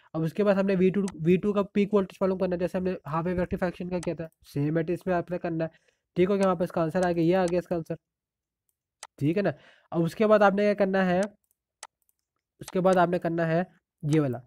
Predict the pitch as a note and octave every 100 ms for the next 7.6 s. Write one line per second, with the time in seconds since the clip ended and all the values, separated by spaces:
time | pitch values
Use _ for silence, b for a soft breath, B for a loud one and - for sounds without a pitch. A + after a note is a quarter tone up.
0 | _ _ _ _ _ D#3+ E3+ F#3 F3+ D#3
1 | C3+ C3 D#3 F3+ G3+ F#3+ G3 F#3 G3+ G3+
2 | - _ - E3 F3+ F#3+ G3 G3 G3 F#3+
3 | A3+ - _ _ _ - F3+ F3 G3 F#3+
4 | F#3 G3 F#3+ F#3 G3 F#3+ F#3 F#3 G3 -
5 | D3 F3+ F3+ G#3+ A3 F#3+ _ _ - E3+
6 | F3 F#3 F3+ F#3+ G3+ F#3+ F#3+ G3 F#3+ F#3+
7 | G3 G3 G3 G3+ G3+